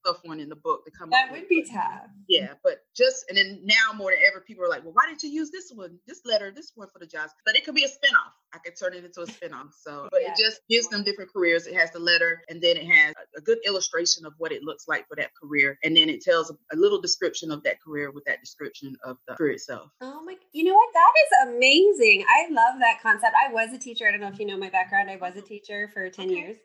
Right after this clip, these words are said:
Speaker 2: And I never would have thought zoologist and stem went together. And I also,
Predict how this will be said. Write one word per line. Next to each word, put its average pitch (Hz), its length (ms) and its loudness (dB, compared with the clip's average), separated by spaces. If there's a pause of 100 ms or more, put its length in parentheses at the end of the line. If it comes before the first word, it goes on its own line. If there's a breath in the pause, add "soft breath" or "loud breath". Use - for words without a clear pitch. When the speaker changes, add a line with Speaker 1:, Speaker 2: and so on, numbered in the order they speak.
(120)
Speaker 2:
And 269 480 2
I 302 160 4
never 302 320 2
would 320 120 2
have 285 180 4 (240)
thought 247 240 8 (100)
zoologist 247 800 4
and 214 220 2
stem 233 480 0
went 220 200 -2
together. 254 460 4 (140)
And 240 100 -10
I 240 220 6
also, 320 240 2